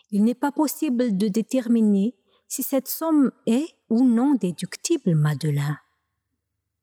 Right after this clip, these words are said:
Quatre, Aviva, sans C O prévoyance médicale.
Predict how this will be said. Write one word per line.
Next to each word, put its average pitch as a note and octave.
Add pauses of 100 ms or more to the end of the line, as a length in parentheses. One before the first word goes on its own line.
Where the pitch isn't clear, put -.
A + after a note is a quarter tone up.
(640)
Quatre, - (140)
Aviva, F#3+ (320)
sans -
C C4+
O C#4
prévoyance G#3+
médicale. D#3